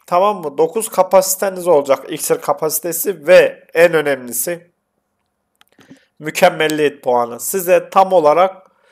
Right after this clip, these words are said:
yirmi tane mükemmelliyet puanı veriyor arkadaşlar. Ve bu durum sizin karakterinizi çok ama çok güçlendiriyor. O yüzden ilk olarak bu işi yapın. Zaten topladığımız Lilith'ler bize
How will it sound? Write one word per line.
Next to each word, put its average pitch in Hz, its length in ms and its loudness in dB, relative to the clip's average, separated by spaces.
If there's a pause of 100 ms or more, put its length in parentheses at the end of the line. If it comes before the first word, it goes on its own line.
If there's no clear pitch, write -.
(200)
yirmi 156 520 -6
tane 180 300 0
mükemmelliyet 151 760 -2
puanı 135 380 2
veriyor 120 240 0
arkadaşlar. 127 800 0
Ve 165 340 -2 (360)
bu 175 160 0
durum 190 360 -2
sizin 170 420 -8
karakterinizi 180 840 0 (800)
çok - 360 -2
ama 165 200 -2
çok 226 360 -6
güçlendiriyor. 131 800 -2 (500)
O 185 140 2
yüzden 208 460 -2
ilk 226 260 -10
olarak 202 400 0
bu 185 140 -2
işi 202 200 -8
yapın. 202 320 0
Zaten 196 500 -2
topladığımız 185 720 0
Lilith'ler 185 540 -2
bize 185 480 -4